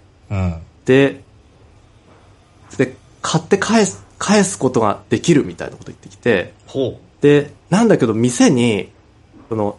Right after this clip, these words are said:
Speaker 2: 二枚しかなくて、ちょっと二枚しか買えなかったんだけど返すって言われて、
Speaker 1: へー。
Speaker 2: で、その、一枚目、二枚目のスピッ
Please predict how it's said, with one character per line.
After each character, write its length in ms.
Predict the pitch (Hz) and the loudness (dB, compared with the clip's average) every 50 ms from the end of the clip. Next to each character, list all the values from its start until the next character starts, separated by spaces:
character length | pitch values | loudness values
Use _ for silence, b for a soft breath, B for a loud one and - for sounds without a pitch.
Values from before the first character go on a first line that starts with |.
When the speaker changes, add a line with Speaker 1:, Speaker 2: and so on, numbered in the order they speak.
| _ - | _ 2
Speaker 2:
二 160 | 131 180 240 | 4 4 4
枚 220 | 277 285 302 254 | 4 4 4 2
し 120 | - - - | 0 -2 -4
か 120 | - 117 | -6 -4
な 140 | 110 113 113 | -4 -4 -4
く 100 | - - | -6 -6
て、 340 | - 110 101 98 82 - - _ _ _ _ _ _ _ _ _ _ _ _ _ _ _ | -6 -6 -4 -4 -6 -10 -14 _ _ _ _ _ _ _ _ _ _ _ _ _ _ _
ち 20 | - | -4
ょ 20 | |
っ 20 | |
と 80 | - 135 | -2 0
二 180 | 120 135 170 208 | 2 2 2 2
枚 240 | 233 240 226 147 - - - _ _ _ _ _ | 2 2 2 0 -2 -4 -12 _ _ _ _ _
し 120 | - - | -10 -6
か 120 | - 123 117 | -6 -6 -6
買 220 | - - 135 156 | -4 -2 0 2
え 40 | 170 | 2
な 100 | 190 196 | 2 2
か 120 | - 160 | 0 -2
っ 80 | 139 - | -4 -2
た 100 | - 113 | -4 -6
ん 20 | |
だ 80 | 104 101 | -4 -4
け 100 | - 107 | -4 -4
ど 60 | 101 | -4
返 260 | - - - 226 226 | -2 -2 0 0 0
す 160 | 196 - 113 98 | 0 -4 -8 -10
っ 20 | |
て 60 | - _ _ - | -10 _ _ -14
言 80 | - | -14
わ 80 | - - | -14 -14
れ 60 | - | -14
て、 240 | - - 90 - - - _ _ - - | -12 -10 -10 -10 -12 -16 _ _ -12 -6
Speaker 1:
へ 240 | 107 101 95 95 90 | -4 -2 -2 0 0
ー。 20 | 90 | 0
Speaker 2:
で、 80 | - | 0
そ 140 | 175 160 147 | 0 0 0
の、 320 | 127 127 127 135 135 - - _ _ _ _ _ _ _ _ _ _ _ | 0 0 0 0 -2 -6 -14 _ _ _ _ _ _ _ _ _ _ _
一 200 | 120 - - - | -14 -10 -6 -2
枚 160 | 117 113 113 113 | 0 0 0 0
目、 100 | 113 104 | 0 -2
二 120 | 104 104 | -2 -2
枚 180 | 104 104 101 110 | -2 -2 -2 0
目 80 | 139 | 0
の 140 | 170 - - | 0 0 -2
ス 200 | - - - - | -6 -12 -6 -4
ピ 100 | - 180 | -2 -2
ッ 100 | 175 | -2